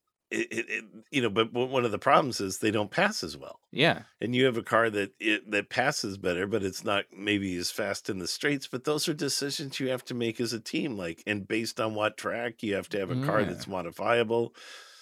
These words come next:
Speaker 1: Um, but there's other things like onboard, you know, that they've banned in Formula One that were there. For example, uh, onboard reconfigurations of front re-, wings and rear wings, you know.
Speaker 2: Oh.
Speaker 1: Prior to D R S, they,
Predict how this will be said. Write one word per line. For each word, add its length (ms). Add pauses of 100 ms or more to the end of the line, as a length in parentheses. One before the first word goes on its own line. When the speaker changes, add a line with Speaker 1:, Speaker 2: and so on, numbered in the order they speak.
(160)
Speaker 1:
Um, 360
but 200
there's 220
other 220
things 280
like 200
onboard, 800
you 120
know, 60
that 180
they've 180
banned 320
in 120
Formula 380
One 280
that 160
were 260
there. 260
For 140
example, 640 (300)
uh, 200 (100)
onboard 640
reconfigurations 1080
of 100
front 300
re-, 280
wings 400
and 160
rear 200
wings, 480 (100)
you 160
know. 280
Speaker 2:
Oh. 600
Speaker 1:
Prior 240
to 140
D 180
R 160
S, 220
they, 240